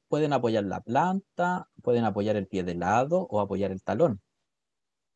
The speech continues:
Busquen la manera que les genere facilitar la postura. Eso es. Nos ayudamos con las manitos, la pierna vuelve.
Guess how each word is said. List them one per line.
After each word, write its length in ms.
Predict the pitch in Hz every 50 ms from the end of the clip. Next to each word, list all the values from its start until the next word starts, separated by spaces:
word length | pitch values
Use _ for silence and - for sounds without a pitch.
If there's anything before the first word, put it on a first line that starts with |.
| _ _ _ _ _ _ _ -
Busquen 540 | - 98 113 - _ - 160 165 202 - _ _ _ _ _ _ _ _ _ _ _ _ _ _ _ _ _ _ _ _ _ _ _ _ _ _ _ _ _ _ _ _ _ _ -
la 180 | 107 104 101
manera 500 | 101 101 98 98 101 101 120 143 160 - _ -
que 100 | 143 131
les 180 | 127 123 -
genere 460 | - 135 113 107 107 113 127 135 - - -
facilitar 840 | - - 165 160 - - 165 151 143 139 143 - 123 127 131 131
la 100 | 127 117
postura. 560 | 110 104 101 - _ - - 87 - - _ _ _ _ _ _ _ _ _ _ _ _ _ _
Eso 720 | - 90 85 92 95 101 107 - - - - - - -
es. 480 | - - _ - - - - - _ _ _ _ _ _ _ _ _ _ _ _ _ _ _ _ _ _ _ _ _ _ _ _ _ _ _ _ _ _ _ _ _ _ _ _ _ _ _ _ _ _ _ _ _ _ _ -
Nos 200 | 110 107 - -
ayudamos 380 | 104 104 104 110 113 117 120
con 140 | - 127 107
las 120 | 104 98
manitos, 400 | 101 95 95 104 123 143 - 202
la 120 | 196 156 110
pierna 280 | 113 113 113 123 131
vuelve. 500 | 135 156 185 208 143 82 67 - - -